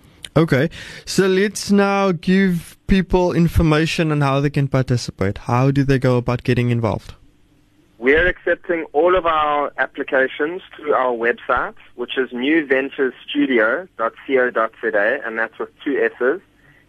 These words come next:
Speaker 2: And that's where everything's going down. So you can also find out a bit more about the course. We've got a really, really nice diagram on there that explains the entire process. So from the eight-week course, um, through the recruitment process, and then also into the incubator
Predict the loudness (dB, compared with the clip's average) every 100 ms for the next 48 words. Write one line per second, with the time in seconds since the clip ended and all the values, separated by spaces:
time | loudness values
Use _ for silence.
0 | _ 0 0 -2 -2 0 -2 -2 0 2
1 | -2 -2 -4 -2 -4 -2 -2 -2 -4 -6
2 | -6 -4 -4 0 -2 0 -2 -2 -2 -4
3 | -4 -6 -6 -4 0 0 0 -4 -6 -10
4 | -2 -2 -2 -16 _ -20 _ -2 0 2
5 | 2 2 2 2 2 0 -2 -4 -6 -4
6 | -2 -2 -2 -4 -2 -4 -4 -4 -2 -2
7 | -2 -12 -2 0 0 -6 -6 -6 -4 -2
8 | -2 -2 -2 -4 -4 -8 -8 _ -2 0
9 | 0 -6 -20 _ -4 -2 0 -2 0 -2
10 | -4 -8 -8 -4 0 0 -2 -12 -12 -6
11 | -6 -8 -2 0 2 2 0 -4 -4 -4
12 | -6 -2 -2 -2 -4 -4 -4 _ _ _
13 | _ -6 -2 -2 -2 -6 -2 -2 -2 -6
14 | -4 -2 -2 -6 -2 -2 -2